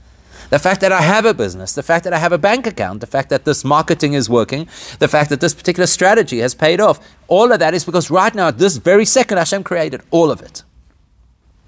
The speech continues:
And the Rebbe is Reishis Haris Yisechem Chal Torim Yisrael Hashem, and therefore the very first thing I get, I'm gonna give to the Eibishter. Er geht das nicht bei Torah Tzedakah,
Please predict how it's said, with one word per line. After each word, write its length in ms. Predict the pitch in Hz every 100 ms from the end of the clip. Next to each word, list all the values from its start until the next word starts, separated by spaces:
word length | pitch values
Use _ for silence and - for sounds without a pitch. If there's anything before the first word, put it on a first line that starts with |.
| - -
And 120 | - 71
the 140 | 71
Rebbe 420 | 95 139 107 95 - - - -
is 160 | 78 101
Reishis 340 | 139 139 107
Haris 280 | 98 101 123
Yisechem 320 | 147 131 110
Chal 140 | 139
Torim 280 | 127 127 143
Yisrael 300 | 147 - 143
Hashem, 240 | 143 - 131
and 60 |
therefore 220 | 113 107
the 40 | 101
very 200 | 110 120
first 280 | - 120 -
thing 140 | 143
I 100 | 139
get, 280 | 160 151 - - -
I'm 80 | 101
gonna 160 | 117
give 160 | 113 131
to 80 | 151
the 80 |
Eibishter. 340 | 98 160 - - _ _ - - - -
Er 140 | - 113
geht 200 | 165 175
das 180 | 165 -
nicht 200 | 247 -
bei 80 |
Torah 300 | 147 147 127
Tzedakah, 800 | 113 - - - 107 95 98 123